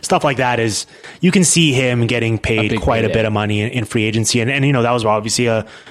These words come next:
Speaker 1: a big time driving force for the Avalanche, especially with Makar already in the lineup, with Sam Girard, with Bowen Byram coming probably as soon as next year, uh, or I guess in twenty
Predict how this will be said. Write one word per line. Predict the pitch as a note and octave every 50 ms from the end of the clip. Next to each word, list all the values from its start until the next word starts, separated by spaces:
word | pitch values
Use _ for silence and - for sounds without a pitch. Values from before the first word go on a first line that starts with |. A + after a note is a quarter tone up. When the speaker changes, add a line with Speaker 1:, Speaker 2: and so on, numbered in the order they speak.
| - - -
Speaker 1:
a | A#2+
big | A2+ A#2+ A#2+
time | - A#2+ A#2 A#2+
driving | A#2 A2 G#2+ A2+ A2+
force | - C3 B2 -
for | -
the | A2+ G#2+
Avalanche, | A2 C3+ E3 F3+ B2+ G2+ G2 F#2 - -
especially | - - A2+ G#2+ - - G#2+ G#2 G#2
with | G#2 G2+ G#2 G2+ G2+ -
Makar | G2+ - - - G2+ G2+ G2+
already | G2+ G2 G2 G2 F#2+ G2
in | G2
the | G2 G2
lineup, | G2 G#2 G2+ G2+ G#2 G2+ G2+ -
with | G2 F2+
Sam | - - G#2 G2 G2 G2
Girard, | F#2 G2 F#2+ G2 G2 G2 G2+ G2+ F#2+
with | F#2+ F#2+ F#2 - - - - _ _ - - -
Bowen | - A2 G#2 G2 F#2
Byram | F#2+ G2 G#2 G#2+ G#2+ G#2+
coming | - - G#2+ G#2 G#2 G2+ G2+ G2 G2+ - - _ _ _ _ _ _ - - _
probably | - F2+ F#2 F#2 F#2 F2+ G#2 G2+ G2 F#2+ G2 G2 F#2+ - - -
as | - G2+ -
soon | - - F#2+ G2 G2
as | F#2+ F#2 F2+
next | G2 F#2+ F#2+ - - - -
year, | A2 A2 G#2+
uh, | A#2+ A#2+ A#2 A#2
or | A#2+ A#2+
I | A#2 G#2+ G#2+
guess | A2 G#2+ - -
in | G#2+ G2+
twenty | - G#2 A2+ G#2 G2+ G2+ G2 G2 G2 G2 F#2